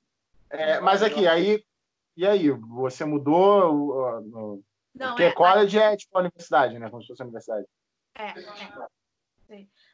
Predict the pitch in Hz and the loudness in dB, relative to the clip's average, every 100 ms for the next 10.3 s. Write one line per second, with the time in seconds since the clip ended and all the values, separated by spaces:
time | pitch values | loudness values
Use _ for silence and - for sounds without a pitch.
0 | _ - 220 220 226 240 240 247 247 247 | _ -10 -6 -6 -8 -10 -10 -10 -12 -14
1 | 247 240 233 _ _ 220 220 _ 226 254 | -14 -18 -20 _ _ -20 -20 _ -14 -10
2 | 254 247 285 330 226 - 202 _ 247 226 | -10 -8 -8 -10 -12 -14 -20 _ -20 -20
3 | - _ - 233 240 240 214 226 226 233 | -20 _ -12 -12 -12 -18 -20 -20 -16 -16
4 | 208 196 _ 208 226 233 220 233 220 214 | -18 -20 _ -10 -10 -12 -18 -18 -16 -16
5 | 220 220 214 196 _ 233 277 285 254 285 | -16 -16 -16 -18 _ -16 -14 -10 -8 -8
6 | 269 269 _ _ _ _ _ _ _ 247 | -12 -18 _ _ _ _ _ _ _ -2
7 | 247 247 254 254 254 254 254 _ _ 269 | -2 -4 -10 -10 -12 -14 -20 _ _ -12
8 | 269 - 302 269 294 330 - 277 _ _ | -12 -12 -12 -10 -10 -12 -16 -20 _ _
9 | 277 262 _ 277 269 247 254 302 247 240 | -20 -20 _ -10 -6 -4 -4 -6 -10 -18
10 | - 226 214 | -20 -18 -18